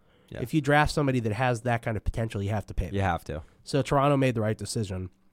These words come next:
Speaker 2: And if I were in Toronto's shoes, I would have done the same thing, just
Speaker 1: Yeah.
Speaker 2: based on, like, you need to.
Speaker 1: You have to.
Speaker 2: Now, do I think he's the,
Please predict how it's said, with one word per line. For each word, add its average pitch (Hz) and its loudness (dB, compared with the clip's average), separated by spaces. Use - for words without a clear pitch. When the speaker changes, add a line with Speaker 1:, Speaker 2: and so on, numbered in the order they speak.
Speaker 2:
And 143 2
if 135 0
I 127 6
were 131 4
in 127 0
Toronto's 120 2
shoes, 139 0
I 131 4
would 120 2
have 104 0
done 110 0
the 101 -2
same 110 -2
thing, 120 -4
just 113 0
Speaker 1:
Yeah. 90 -4
Speaker 2:
based 120 -2
on, 113 0
like, 101 0
you 110 0
need 127 2
to. - -8
Speaker 1:
You 110 -2
have 87 -4
to. 82 -14
Speaker 2:
Now, 143 6
do 135 0
I 117 4
think 117 -4
he's 113 -6
the, 98 -2